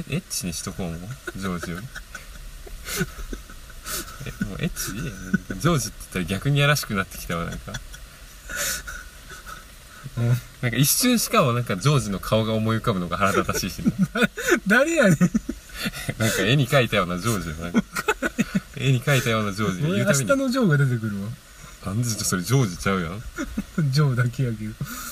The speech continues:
Speaker 1: 俺はジョージがポッて一緒に出てくる。それが鬱陶しいからやめよ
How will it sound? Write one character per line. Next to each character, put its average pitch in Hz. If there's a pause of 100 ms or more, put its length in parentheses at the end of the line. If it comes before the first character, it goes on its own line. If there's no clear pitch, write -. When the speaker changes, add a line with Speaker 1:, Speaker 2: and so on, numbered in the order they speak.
(1040)
Speaker 1:
俺 98
は 151
ジ 127
ョ 127
ー 95
ジ 82
が 80
ポ -
ッ -
て -
一 -
緒 -
に 87
出 87
て -
く 80
る。 92
そ -
れ 104
が 104
鬱 104
陶 101
し -
い 85
か 82
ら 80
や 80
め 82
よ 87